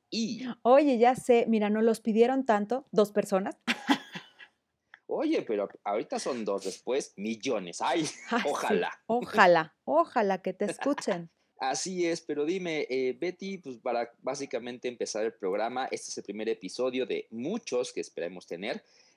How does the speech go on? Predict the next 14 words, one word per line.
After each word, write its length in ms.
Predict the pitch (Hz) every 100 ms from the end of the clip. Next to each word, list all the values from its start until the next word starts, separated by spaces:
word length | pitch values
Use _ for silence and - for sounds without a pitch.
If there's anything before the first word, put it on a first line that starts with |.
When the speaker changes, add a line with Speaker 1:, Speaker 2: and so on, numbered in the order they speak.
| -
Speaker 1:
Entonces, 580 | 135 143 180 185 190 185
Speaker 2:
Que 60 |
así 100 | 185 -
sea. 280 | 175 165 165
Speaker 1:
para 160 | 165 185
este 260 | 196 208
primer 300 | 175 143 151
episodio 400 | 156 135 143 143
queremos 360 | 143 127 139 131
hablarles 320 | 107 127 135
un 80 | 139
poquito, 340 | 127 120 123 135
amigos, 340 | 135 131 120
de 200 | 101 95